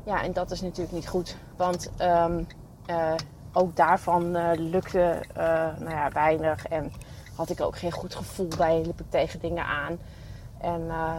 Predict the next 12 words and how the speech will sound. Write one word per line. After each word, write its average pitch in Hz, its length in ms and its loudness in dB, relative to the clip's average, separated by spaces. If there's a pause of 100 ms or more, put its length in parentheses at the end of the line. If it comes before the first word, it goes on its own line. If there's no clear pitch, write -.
dus 180 160 -4
dan 175 100 -2
ben 165 120 2
ik 160 80 -6
dat 170 160 0
uiteindelijk 165 420 -2
ook, 175 240 2
eh, 160 180 2 (340)
nou 165 140 -8
ja, 139 140 -8
maar 151 140 -8
meegestopt. 156 760 -6